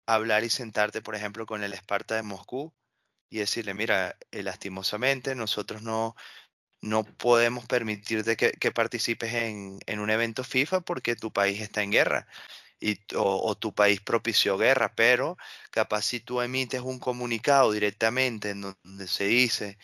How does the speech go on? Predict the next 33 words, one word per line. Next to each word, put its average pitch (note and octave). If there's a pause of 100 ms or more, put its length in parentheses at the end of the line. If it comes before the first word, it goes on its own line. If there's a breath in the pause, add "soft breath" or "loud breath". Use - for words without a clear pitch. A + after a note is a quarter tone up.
(300 loud breath)
"Mira, G#2+
nosotros G2
estamos A#2+
en G#2+
contra C3
de C3
cualquier G#2+
acto, B2
eh, B2
bélico", C#3+ (380 soft breath)
sería A#2
completamente A#2+
diferente, A2
porque, G#2+
o G#2
sea, A2+ (320 loud breath)
eh, G#2 (260)
sí, C3+
tú, A2 (100)
tú A2+
eres A2
ruso, B2
pero G#2+
también G#2
eres, A#2 (140)
eres C3
una C3+
persona B2+
que C3+
puede A2+
pensar A2+
diferente. A2+
Inclusive, A2+